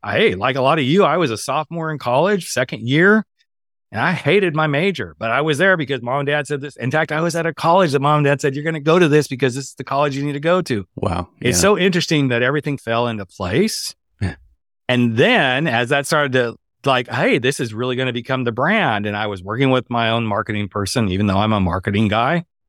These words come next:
Speaker 1: I'm like, "I'm too close to this." And suddenly
Speaker 2: Mm.
Speaker 1: it all just started click, click.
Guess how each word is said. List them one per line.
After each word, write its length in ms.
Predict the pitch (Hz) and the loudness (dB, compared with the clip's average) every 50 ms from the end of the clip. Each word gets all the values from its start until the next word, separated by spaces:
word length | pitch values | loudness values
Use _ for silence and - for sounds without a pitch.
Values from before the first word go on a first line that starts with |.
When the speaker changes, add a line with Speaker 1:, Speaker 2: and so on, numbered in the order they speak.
| _ _ _ _ | _ _ _ _
Speaker 1:
I'm 80 | 113 110 | -2 0
like, 180 | 113 110 104 | 0 0 0
"I'm 140 | 113 110 113 | -2 -4 -2
too 160 | 101 - 113 | 0 -2 -2
close 340 | 98 - - 101 110 160 165 - | -2 -2 -2 0 0 0 0 -2
to 100 | - 107 | -4 -6
this." 260 | 101 101 101 - - | -4 -4 -6 -6 -8
And 100 | 104 95 | -8 -4
suddenly 380 | - 139 139 - - - 101 | -2 -2 0 2 2 2 2
Speaker 2:
Mm. 80 | - - | 2 0
Speaker 1:
it 80 | 107 113 | 0 2
all 200 | 113 120 135 123 | 2 2 2 2
just 140 | 117 - | 2 0
started 200 | - 123 110 101 | 0 0 -2 -2
click, 180 | - - 127 - | -4 -6 -8 -2
click. 360 | - 208 196 113 - - _ | 0 0 0 0 -2 -8 _